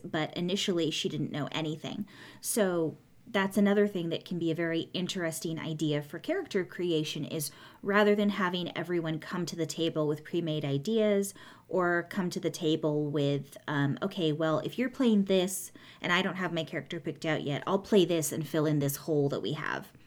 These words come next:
Rather than doing something like that, the D M could put through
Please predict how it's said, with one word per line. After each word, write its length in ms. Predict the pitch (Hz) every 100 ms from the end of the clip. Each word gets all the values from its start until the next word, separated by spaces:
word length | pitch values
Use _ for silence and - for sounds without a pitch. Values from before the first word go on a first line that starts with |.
| - - - -
Rather 320 | 196 185 190
than 120 | 180
doing 220 | 180 165 160
something 320 | 170 165 160
like 200 | 151 156
that, 260 | 233 -
the 60 | 180
D 260 | 151 175 165
M 160 | 165
could 420 | 156 - 220 -
put 260 | - 190 -
through 640 | - - 165 156 151 147